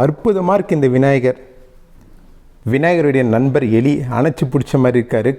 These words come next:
கலரிங்லாம் வந்து சூப்பரா இருக்கு. கண்ணுக்கெல்லாம் வந்து ரொம்ப அற்புதமா கொடுத்துருக்காங்க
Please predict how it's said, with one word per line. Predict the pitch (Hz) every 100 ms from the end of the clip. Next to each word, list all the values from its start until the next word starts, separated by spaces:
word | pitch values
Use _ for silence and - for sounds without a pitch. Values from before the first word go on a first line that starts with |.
| -
கலரிங்லாம் | 147 185 175 156 156
வந்து | 147 135
சூப்பரா | 156 - 147 120
இருக்கு. | 110 131 151 160 - - - - - 151
கண்ணுக்கெல்லாம் | 170 196 185 160
வந்து | 143
ரொம்ப | 151 160 127
அற்புதமா | 127 - 185 165 156
கொடுத்துருக்காங்க | 147 123 131 127 120 113